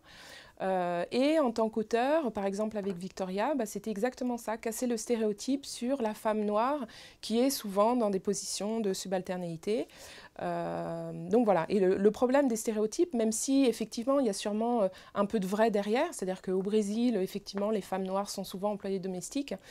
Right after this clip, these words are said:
c'est qu'après les gens ont tendance à, à faire une généralité à cent pour cent. Et, et c'est très, euh,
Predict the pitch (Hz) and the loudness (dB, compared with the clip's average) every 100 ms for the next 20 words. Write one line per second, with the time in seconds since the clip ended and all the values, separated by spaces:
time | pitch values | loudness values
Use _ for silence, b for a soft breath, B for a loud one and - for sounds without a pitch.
0 | B B - 247 226 202 277 285 208 233 | B B -4 0 0 0 0 2 2 2
1 | 220 202 185 214 247 208 175 170 B B | 0 -2 -2 0 0 0 0 -2 B B
2 | - 175 214 190 175 196 190 190 185 - | -8 -2 -2 0 0 0 2 0 -4 -4
3 | 196 170 175 - - 208 262 B B B | -6 -4 -10 -12 -8 -6 -6 B B B
4 | B 190 190 180 175 - 190 190 - 220 | B 2 4 6 4 2 4 2 2 -4
5 | - 294 311 285 226 220 | 2 4 4 4 4 2